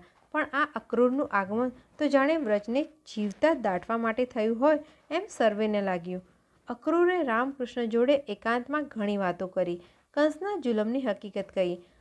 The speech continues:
વસુદેવ દેવકી પર થયેલા અત્યાચારો સંભળાવ્યા. રામકૃષ્ણને મલ્લયુદ્ધમાં નોતરવામાં કંસનો આંતરિક ઉદ્દેશ્ય પણ જણાવ્યો અને રામકૃષ્ણ જો કંસનો અંત લાવે તો યાદવો સર્વે એના પક્ષમાં જ રહેશે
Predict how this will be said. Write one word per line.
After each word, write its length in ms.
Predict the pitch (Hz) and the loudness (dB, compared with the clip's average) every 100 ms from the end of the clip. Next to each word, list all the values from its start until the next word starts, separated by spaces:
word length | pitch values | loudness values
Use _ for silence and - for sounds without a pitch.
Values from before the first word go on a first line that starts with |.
| _ 226 | _ -4
વસુદેવ 480 | 233 311 302 339 | -2 0 0 2
દેવકી 380 | 285 240 226 254 | 4 2 2 -4
પર 220 | 254 277 | -2 -2
થયેલા 380 | 285 247 208 220 | -2 -2 0 0
અત્યાચારો 720 | 254 214 208 220 208 214 214 | 0 -4 -4 -4 -2 0 0
સંભળાવ્યા. 640 | 262 233 196 196 185 180 175 - _ _ 233 | 0 -2 0 2 2 0 -4 -12 _ _ -4
રામકૃષ્ણને 840 | 226 269 349 349 254 - 233 240 | 0 0 0 -2 -4 -2 -2 0
મલ્લયુદ્ધમાં 720 | 214 220 285 330 285 240 269 | 2 2 2 2 0 -2 -2
નોતરવામાં 640 | 277 190 202 220 226 240 233 - _ _ - | -2 -2 -2 -2 -2 -2 -4 -8 _ _ -2
કંસનો 520 | 240 226 277 330 - - | -2 0 0 0 -2 -6
આંતરિક 600 | 196 196 247 285 320 - | -4 -2 0 0 0 -6
ઉદ્દેશ્ય 420 | 190 196 226 285 | -4 0 0 2
પણ 200 | 285 339 | 2 2
જણાવ્યો 460 | 247 190 185 170 170 - _ - | 0 -2 -2 -2 -4 -10 _ -8
અને 180 | 294 349 | 0 2
રામકૃષ્ણ 600 | 226 233 277 269 - 277 | 4 2 0 -6 -2 -2
જો 200 | 254 302 | 0 0
કંસનો 460 | 302 208 208 269 | 0 -2 -2 -4
અંત 320 | 277 - 220 247 | -4 -4 -2 0
લાવે 460 | 214 190 185 277 | 2 2 6 4
તો 400 | - - _ 302 | 4 -8 _ -2
યાદવો 480 | 302 220 190 233 294 | 2 4 6 6 6
સર્વે 400 | 302 226 214 330 | 6 2 2 2
એના 300 | 349 233 277 | 2 0 0
પક્ષમાં 500 | 285 208 - 233 277 | 0 -6 -6 -2 0
જ 40 | |
રહેશે 560 | 277 233 285 - 269 | 2 2 2 2 0